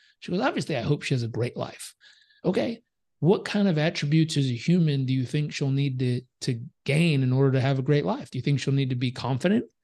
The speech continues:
Yeah. Determined, yeah. Focused, yeah. Driven, yeah. Passionate. Uh, we listed all these attributes. And I said, "Well, do kids learn by what you say or what you do?" She's like, "Obviously what you do." I said, "Great.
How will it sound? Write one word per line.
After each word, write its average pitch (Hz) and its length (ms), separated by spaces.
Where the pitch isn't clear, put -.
Yeah. 120 300
Determined, 185 500
yeah. 143 220
Focused, 160 580
yeah. 127 240
Driven, 170 400
yeah. 131 180
Passionate. 147 560
Uh, 147 180
we 151 180
listed 170 240
all 170 140
these 180 160
attributes. 147 600
And 151 80
I 147 80
said, 151 140
"Well, 156 240
do - 200
kids 196 360
learn 185 500
by 143 80
what 143 200
you 131 120
say 214 220
or 262 100
what 156 220
you 156 80
do?" 127 200
She's - 160
like, 120 120
"Obviously 131 300
what 113 200
you 113 60
do." 226 300
I - 20
said, 156 140
"Great. - 260